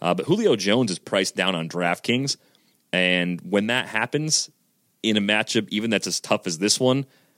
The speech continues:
I think that makes him kind of interesting in tournaments, even if he comes in at, like, twelve, fifteen percent ownership. A seventy-seven hundred dollar Julio Jones going up against one of the league's best pass defenses, he might produce anyway. We've seen a few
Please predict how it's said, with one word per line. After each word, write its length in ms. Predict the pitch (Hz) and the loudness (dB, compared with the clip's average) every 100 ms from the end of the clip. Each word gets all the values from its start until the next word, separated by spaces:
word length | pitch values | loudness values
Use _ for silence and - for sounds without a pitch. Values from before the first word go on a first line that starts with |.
| _ - | _ -4
I 80 | 101 | 0
think 200 | 120 110 | 0 2
that 220 | 98 78 | 0 0
makes 240 | 101 - | 0 0
him 80 | 98 | -2
kind 180 | 104 101 | -2 0
of 100 | 87 | 0
interesting 380 | 101 104 104 90 | -2 -2 -2 -2
in 60 | |
tournaments, 560 | - 104 113 117 117 - | -2 -2 2 2 0 -2
even 160 | 107 117 | -2 -4
if 80 | |
he 60 | 107 | -2
comes 240 | 113 98 | -2 2
in 80 | 101 | 2
at, 60 | 87 | 2
like, 160 | 80 | -2
twelve, 440 | - 95 98 98 87 | -2 2 4 4 0
fifteen 380 | - - 101 90 | -10 -6 -4 -2
percent 340 | 92 - 87 | -2 0 0
ownership. 540 | 90 101 - 101 95 - _ _ _ | 2 2 2 2 0 -8 _ _ _
A 100 | 85 | 0
seventy-seven 640 | - 117 120 107 - 110 | 2 4 2 2 2 4
hundred 160 | 104 104 | 2 4
dollar 180 | 98 90 | 4 2
Julio 340 | 110 101 90 | 2 2 2
Jones 520 | 85 90 95 107 110 - _ _ _ - | 0 0 0 0 -4 -8 _ _ _ 2
going 160 | 107 | 2
up 100 | 104 | 4
against 180 | 104 92 | 0 0
one 100 | 98 | 0
of 40 | |
the 60 | 92 | 2
league's 220 | 95 92 | 0 0
best 260 | 80 90 - | 0 -4 -2
pass 280 | - 90 - | -4 -4 -4
defenses, 500 | 110 117 110 120 107 | -4 -2 -2 -2 -2
he 140 | 127 | 0
might 200 | 143 135 | 0 2
produce 300 | 120 110 90 | 2 2 2
anyway. 320 | 107 82 52 | 0 0 -4
We've 120 | 57 80 | -10 -4
seen 200 | 120 117 | 0 0
a 40 | |
few 340 | 113 110 107 | 2 2 2